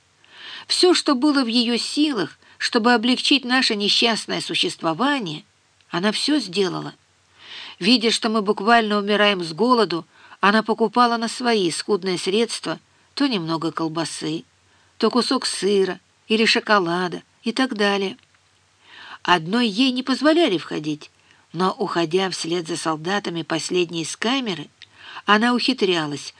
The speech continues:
бросать свёрточек около клозета. И я бросалась, как голодный зверь, на пакетик, съедала в этом углу, подбирала и выбрасывала все крошки.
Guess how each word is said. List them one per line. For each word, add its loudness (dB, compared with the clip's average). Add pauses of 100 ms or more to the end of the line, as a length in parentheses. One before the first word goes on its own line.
(200)
бросать 2
свёрточек 0
около 2
клозета. -4 (680)
И 2
я 4
бросалась, -2
как -2
голодный 2
зверь, 2
на -4
пакетик, -2 (340)
съедала 4
в 2
этом 0
углу, 0 (240)
подбирала 2
и 0
выбрасывала 2
все 0
крошки. -2